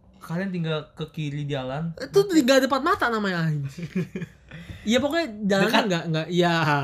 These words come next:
Speaker 2: itu dekat. Apa
Speaker 1: Dekat.
Speaker 2: susahnya bilang dekat? Dulu depan mata, depan mata.
Speaker 1: Tersirat, tersirat.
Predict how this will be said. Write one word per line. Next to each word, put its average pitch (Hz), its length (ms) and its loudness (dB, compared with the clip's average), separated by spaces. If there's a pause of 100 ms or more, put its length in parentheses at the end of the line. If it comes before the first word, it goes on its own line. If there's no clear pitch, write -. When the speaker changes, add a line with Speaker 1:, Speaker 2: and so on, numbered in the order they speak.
(160)
Speaker 2:
itu 277 200 2
dekat. 208 460 2 (160)
Apa 254 240 0
Speaker 1:
Dekat. 277 80 4
Speaker 2:
susahnya 269 320 2
bilang 208 260 2
dekat? 185 400 2
Dulu 196 320 -2 (880)
depan 196 220 0
mata, 196 300 2
depan 180 220 -2
mata. 208 280 0 (400)
Speaker 1:
Tersirat, 156 640 -4
tersirat. 139 180 -10